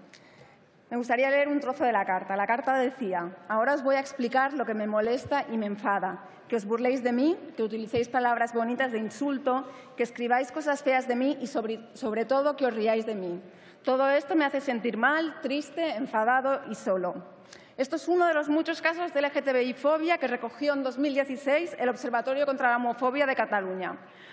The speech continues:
Un caso de acoso escolar por el que la familia del niño y el observatorio siguen luchando. Leyendo esta carta recordé mi propia infancia. Recuerden, por favor, sus señorías, sus años de escuela, aquel chico que era motivo de burla por ser afeminado o aquella chica a la que llamaban marimacho.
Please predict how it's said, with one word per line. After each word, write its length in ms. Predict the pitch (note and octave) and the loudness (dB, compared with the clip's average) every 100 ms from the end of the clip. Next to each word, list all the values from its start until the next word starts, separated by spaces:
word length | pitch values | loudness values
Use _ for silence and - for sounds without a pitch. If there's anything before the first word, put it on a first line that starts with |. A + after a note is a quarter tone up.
| - C4+ | -6 0
Un 120 | C#4+ | 2
caso 400 | D4+ E4 D#4+ G4 | 4 2 0 0
de 80 | C#4+ | 0
acoso 220 | C4 C#4+ | 0 -4
escolar 480 | - B3 B3 D#4+ D4 | -4 2 4 2 2
por 100 | C4 | 0
el 140 | A#3+ | 0
que 80 | A#3+ | 0
la 80 | A3 | -2
familia 480 | A3+ B3 D4+ D4+ | -2 -2 0 2
del 240 | C4+ A#3+ C4 | 2 2 2
niño 380 | D4 C4+ G#3 G3+ | 2 2 0 0
y 80 | |
el 80 | A3+ | -2
observatorio 680 | G#3+ - C#4+ C4+ C4 C4 D4 | -4 -4 -2 0 -2 -2 -4
siguen 320 | C#4+ A#3 A3 | -2 -4 -4
luchando. 540 | G3 - F3+ F3+ E3 D3 - - - - - - _ _ _ - - - - - | -6 -6 -6 -4 -8 -12 -18 -20 -20 -20 -20 -20 _ _ _ -20 -20 -20 -20 -14
Leyendo 400 | B3 B3+ C#4 D#4 | 0 2 4 2
esta 180 | E4+ E4+ | 2 2
carta 280 | E4 E4+ F4+ | 2 0 0
recordé 400 | D#4 B3 A#3+ C4 | 0 -2 0 2
mi 140 | C4+ | 2
propia 280 | B3+ B3 A3 | 0 0 0
infancia. 560 | G#3 G#3+ G3+ F#3 F3+ E3+ - - - - - _ _ _ A3+ | 0 -2 -4 -4 -6 -6 -10 -20 -20 -20 -20 _ _ _ -6
Recuerden, 720 | A#3 B3 D#4 E4+ E4+ E4+ D#4 | -4 0 4 4 4 0 0
por 140 | C#4 | 0
favor, 320 | C#4 B3 D4+ | 2 2 2
sus 140 | D#4+ C4+ | 0 -4
señorías, 640 | D4 B3 A#3+ D4+ D#4+ D4+ | -2 0 2 2 2 0
sus 200 | D#4+ A#3+ | -2 -2
años 320 | C4 C4+ D4 B3+ | 0 2 0 0
de 80 | |
escuela, 500 | A#3+ - C4+ B3 G#3 | -2 2 2 4 2
aquel 280 | G3+ B3+ C4+ | 2 0 -2
chico 280 | C4+ D#4+ D4+ | -2 0 0
que 60 | C#4 | 0
era 120 | C4 | 0
motivo 360 | B3+ B3+ A#3+ | 0 -2 0
de 100 | B3 | 2
burla 440 | A#3 D#4 D#4 C#4 A#3 | 2 2 2 2 0
por 120 | A3+ | -2
ser 140 | B3 | -2
afeminado 640 | C#4+ E4 D4 C4+ C4 C4+ C4+ | 0 2 2 4 4 4 2
o 100 | B3 | 2
aquella 280 | A#3+ B3+ | 2 0
chica 340 | C4 C#4+ C4+ C4+ | 0 -2 2 2
a 160 | A#3+ | 2
la 120 | A#3 A3 | 0 0
que 80 | |
llamaban 480 | G#3+ G#3+ G#3+ G#3+ A3 | -2 0 0 0 -2
marimacho. 640 | G#3 G3+ F#3 F3+ - F#3 | -4 -4 -4 -6 -6 -10